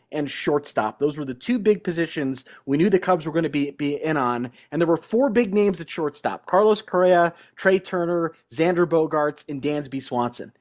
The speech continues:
It's June fourteenth, so we got a long way to go this year, but would you believe me if I said Dansby Swanson, in terms of Fangraphs war, has outperformed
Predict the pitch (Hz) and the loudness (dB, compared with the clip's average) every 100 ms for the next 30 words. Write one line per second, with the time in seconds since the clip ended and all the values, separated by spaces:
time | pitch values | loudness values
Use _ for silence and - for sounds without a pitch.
0 | _ _ 160 - 254 302 294 294 294 247 | _ _ -8 2 4 4 4 4 4 0
1 | 139 151 147 151 190 247 285 269 269 254 | 0 0 0 2 4 4 4 2 0 2
2 | 240 214 156 - 131 117 127 - _ _ | 6 6 4 -2 -4 -4 -4 -8 _ _
3 | _ 233 277 147 - _ _ 143 143 190 | _ 4 4 2 -8 _ _ -6 -2 0
4 | 185 262 302 233 170 160 165 - 180 151 | 2 2 0 0 0 0 -4 -2 -2 -2
5 | 170 190 277 269 247 294 294 285 - 262 | 0 0 0 -4 -6 -8 -10 -14 -4 0
6 | 269 294 - 139 165 - - 160 180 196 | 2 2 0 -4 -4 -12 -10 -6 0 2
7 | 165 - - 180 269 262 262 262 - 226 | 2 -2 0 2 2 2 2 2 -2 2
8 | 320 151 131 - - - 170 - 247 277 | 4 4 0 -6 -10 -4 -2 2 2 2
9 | 285 254 277 269 165 147 | -2 -4 0 2 2 0